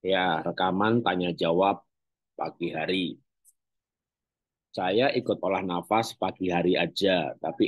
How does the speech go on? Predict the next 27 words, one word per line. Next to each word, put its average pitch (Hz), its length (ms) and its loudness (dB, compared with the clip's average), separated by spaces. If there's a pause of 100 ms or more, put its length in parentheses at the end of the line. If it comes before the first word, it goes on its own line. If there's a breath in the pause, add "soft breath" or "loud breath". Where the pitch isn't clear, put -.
insomnia 90 580 -2
saya 92 320 2
masih 90 640 0 (640)
tengah 90 260 -4
malam 90 540 2
bangun, 92 500 2 (200)
kencing, 127 680 2
dan 85 80 -6
susah 92 340 -8
tidur 87 300 0
lagi. 85 560 0 (160)
Oke, 80 240 -4
ini 82 160 -4
ada, 73 400 -4
ada 76 360 -4 (1200)
tiga 80 240 0
hal 85 320 2
ya. 85 160 -2 (960 soft breath)
Ya, 92 160 2 (160)
olah 87 220 2
nafas 90 420 2
kalau 80 240 -2
bisa 85 240 2
bukan 85 320 -4
pagi 90 560 -2
saja 123 540 2 (180)
ya. 120 320 0